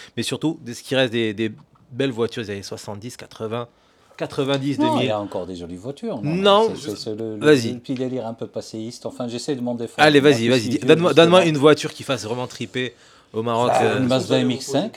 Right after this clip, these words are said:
Speaker 3: vous poser.
Speaker 2: euh,
Speaker 3: Oh oui.
Speaker 2: tiens, par exemple.
Speaker 3: Oh oui.
Speaker 2: Voilà.
Speaker 3: <laughs>
Speaker 2: Voilà.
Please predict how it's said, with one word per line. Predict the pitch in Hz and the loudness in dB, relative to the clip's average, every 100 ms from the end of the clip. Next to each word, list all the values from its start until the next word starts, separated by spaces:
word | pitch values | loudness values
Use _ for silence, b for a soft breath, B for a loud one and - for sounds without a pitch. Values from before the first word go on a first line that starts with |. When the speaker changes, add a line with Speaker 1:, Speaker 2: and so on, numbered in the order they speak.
| - _ - | -16 _ -12
Speaker 3:
vous | |
poser. | 110 | -10
Speaker 2:
euh, | |
Speaker 3:
Oh | 98 | -8
oui. | |
Speaker 2:
tiens, | 117 120 180 - | -4 -4 -4 -6
par | 98 | -6
exemple. | 101 110 113 | -6 -8 -8
Speaker 3:
Oh | 107 | -8
oui. | 123 107 _ | -12 -18 _
Speaker 2:
Voilà. | 104 127 214 - | -4 -4 -6 -10
Speaker 3:
<laughs> | - | -4
Speaker 2:
Voilà. | 180 185 - 113 180 | -2 -2 -4 -8 -10